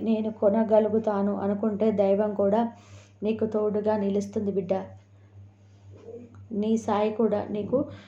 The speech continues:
తోడుగా ఉంటాడు. నీ నమ్మకాన్ని, "ఏదైనా చేయగలను" అని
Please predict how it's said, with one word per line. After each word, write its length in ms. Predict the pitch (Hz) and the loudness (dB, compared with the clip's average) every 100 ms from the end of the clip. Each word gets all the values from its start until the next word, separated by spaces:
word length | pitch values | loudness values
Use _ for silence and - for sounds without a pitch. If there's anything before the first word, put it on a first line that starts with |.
| - | -10
తోడుగా 420 | - 214 214 208 220 | -2 0 2 0 0
ఉంటాడు. 420 | 202 202 196 202 - - - - - - - - - - | 0 -2 -2 -4 -10 -20 -20 -20 -20 -20 -20 -20 -16 2
నీ 140 | 226 226 | 4 4
నమ్మకాన్ని, 640 | 214 202 233 233 208 208 226 - - - - | 4 2 2 2 0 0 -4 -8 -20 -10 0
"ఏదైనా 420 | 233 240 233 226 | 2 4 4 4
చేయగలను" 680 | 226 233 220 214 214 214 214 | 4 2 2 2 0 0 0
అని 220 | 196 214 | 2 2